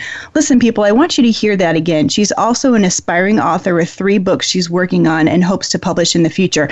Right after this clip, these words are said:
So all of you who have those dreams in your pocket that you get to every once in a while, keep it up, all right? We're all aspiring to something,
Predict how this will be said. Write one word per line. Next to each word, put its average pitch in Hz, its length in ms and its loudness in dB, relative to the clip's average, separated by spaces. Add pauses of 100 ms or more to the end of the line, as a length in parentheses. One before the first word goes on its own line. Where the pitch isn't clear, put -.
(320)
So 254 180 0
all 233 260 2
of 294 80 2
you 294 140 6
who 269 140 4
have 214 260 -2
those 214 240 0
dreams 196 380 -2
in 220 120 2
your 185 100 0
pocket 185 500 -4
that - 120 0
you 180 140 -2
get 170 280 -2
to 208 140 0
every 190 260 0
once 165 360 -2
in 202 80 0
a 196 100 0
while, 156 360 0 (340)
keep 262 340 0
it 226 260 0 (120)
up, 196 260 -2
all 175 140 -2
right? 190 200 -2
We're 202 180 -2
all 214 220 -2
aspiring 190 540 -2
to 190 80 -6
something, 170 480 -2